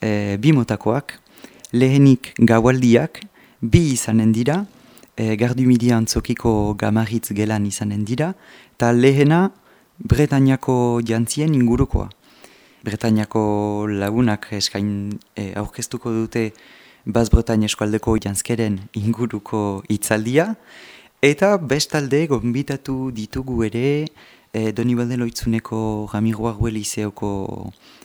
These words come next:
eh, ikasleak, moda arloan, eh, estudiatzen dutenak, eta haiek proposatuko dituzte Bretainiako jantzien inguruko ikuspundu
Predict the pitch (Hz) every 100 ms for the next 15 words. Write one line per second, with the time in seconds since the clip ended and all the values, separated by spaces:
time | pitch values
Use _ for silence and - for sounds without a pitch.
0 | _ - 95 - 110 135 - 120 101 -
1 | - - 107 110 110 110 104 107 107 101
2 | 98 98 - 101 95 - 107 107 - 120
3 | 117 135 123 139 - - - - - -
4 | _ - 127 156 156 120 131 - - -
5 | - 131 151 135 143 143 143 139 - -
6 | 120 127 _ _ _ - - 110 127 131
7 | 120 120 120 120 113 107 98 95 - _
8 | - 104 110 120 - 135 110 107 113 117
9 | 123 151 139 156 165 185 - - - -
10 | _ - 117 120 117 - 143 - 139 143
11 | 160 170 175